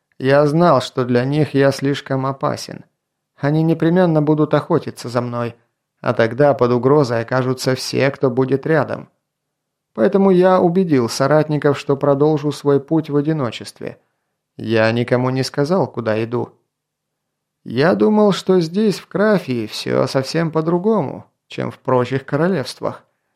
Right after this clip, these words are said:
Я думал найти здесь, если не единомышленников и соратников, то, по крайней мере, людей, подобного моему склада ума».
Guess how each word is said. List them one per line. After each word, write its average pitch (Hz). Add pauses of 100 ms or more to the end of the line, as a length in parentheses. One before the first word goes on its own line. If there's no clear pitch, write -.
(180)
Я 117
думал 120
найти 120
здесь, 127
если 117
не 131
единомышленников 123
и 120
соратников, 127 (280)
то, 135
по 131
крайней 151
мере, 151
людей, 139
подобного 147
моему 143
склада 139
ума». 175